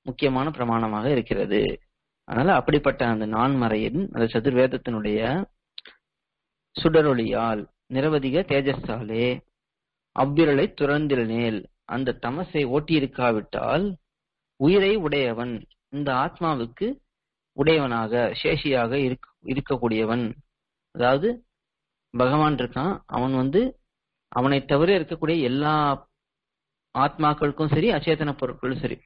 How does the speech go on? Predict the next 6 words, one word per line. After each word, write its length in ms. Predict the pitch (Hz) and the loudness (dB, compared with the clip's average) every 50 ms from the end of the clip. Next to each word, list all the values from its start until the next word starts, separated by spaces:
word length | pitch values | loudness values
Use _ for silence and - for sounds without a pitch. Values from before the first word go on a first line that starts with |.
| _ _ | _ _
பொருட்களுக்கும் 540 | - 135 135 127 - 135 127 123 143 135 - | -2 -2 -2 0 0 -2 0 0 -2 -2 0
சரி, 200 | 123 113 143 220 247 247 - _ _ _ _ _ - | 0 2 2 0 -2 -4 -8 _ _ _ _ _ -2
அவன் 240 | 127 131 143 147 | 0 2 4 4
தான் 160 | 156 202 226 226 | 4 4 4 4
தலைவனாக 460 | - 127 135 135 131 123 123 120 120 | 4 4 4 4 4 2 2 2 2
இருக்கிறான். 500 | 120 113 110 - 110 107 104 104 107 104 | 0 0 0 -4 -6 -4 -4 -4 -4 -6